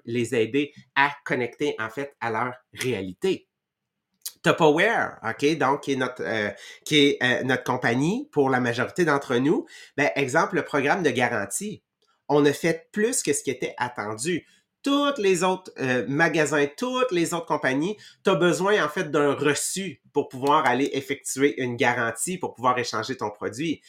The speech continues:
Ben, nous, même si tu l'as acheté dans les années quatre-vingts, <laughs> dans les années quatre-vingt-dix, au début des années deux mille, sans facture, on va appliquer la garantie sur un produit qui est brisé, parce que tous nos produits sont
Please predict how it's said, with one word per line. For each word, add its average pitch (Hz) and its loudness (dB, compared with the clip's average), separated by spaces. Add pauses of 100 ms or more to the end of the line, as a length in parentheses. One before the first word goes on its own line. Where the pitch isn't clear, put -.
(220)
Ben, 135 2
nous, 180 4
même 185 4
si - -4
tu - -2
l'as 165 0
acheté 151 -2 (180)
dans 127 4
les 135 4
années 120 0
quatre-vingts, 135 2
<laughs> 175 -2
dans 139 2
les 147 0
années 123 0
quatre-vingt-dix, 123 0
au 127 -2
début 123 -4
des 135 0
années 120 0
deux 113 0
mille, 170 0 (240)
sans 190 2 (120)
facture, 147 -2 (580)
on 147 4
va 170 0 (100)
appliquer 131 -4
la 117 0
garantie 113 -4
sur 139 -2 (280)
un 123 -4
produit 131 -6
qui - -6
est 120 -4
brisé, 151 -2 (220)
parce - -6
que 135 -4
tous - -8
nos 139 0
produits 123 -4
sont 131 -2